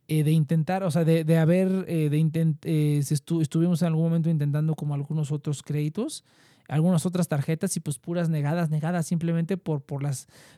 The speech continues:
por la ga-, el, la, la, cómo eran esas manchas. Son unas manchas, pues, muy grandes, por decirlo así. Y por esa razón que es que no-, nos dijeron varias ocasiones, "No, es que esta mancha está muy grande, ¿no? Y a nosotros no nos autorizan dar la tarjeta si la mancha pasa de tanto,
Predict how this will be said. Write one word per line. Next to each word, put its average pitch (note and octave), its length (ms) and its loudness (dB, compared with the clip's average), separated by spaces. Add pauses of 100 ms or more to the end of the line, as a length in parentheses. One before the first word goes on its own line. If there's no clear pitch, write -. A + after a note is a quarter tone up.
(120)
por D#3+ 140 0
la D3+ 180 0
ga-, C3+ 220 -4
el, B2+ 520 -6
la, A#2+ 300 -4
la, B2+ 540 -4
cómo G3+ 260 4
eran F#3+ 220 0
esas D#3+ 200 0
manchas. E3 260 0
Son E3+ 140 0
unas E3 160 0
manchas, D#3 300 -4
pues, C3+ 160 -10
muy D3+ 220 -8
grandes, E3 400 -6
por C3 160 -12
decirlo C#3+ 300 -10
así. D3 220 -10 (540)
Y C#3+ 200 2
por D3 160 -4
esa D3 100 0
razón D3+ 300 -4
que D3 100 -4
es D3 100 -4
que D3 200 -4
no-, C#3 160 -10
nos C#3+ 160 -6
dijeron D3+ 260 -10
varias D3 180 -12
ocasiones, C#3 320 -10
"No, F3+ 160 0
es F3 120 0
que E3 100 -2
esta E3 220 -2
mancha E3 220 -2
está D#3 140 -6
muy D#3 200 -4
grande, D#3 340 -4
¿no? D3+ 220 -8
Y E3+ 80 -6
a D#3 60 -4
nosotros D3+ 300 -6
no D#3 120 -4
nos D3 100 -4
autorizan C#3 640 -8 (340)
dar D#3 160 -2
la D3+ 120 -2
tarjeta D#3+ 380 -4
si D#3 120 -6
la C#3 100 -4
mancha D3 300 -4
pasa C#3+ 280 -6
de B2+ 120 -6
tanto, C#3+ 440 -6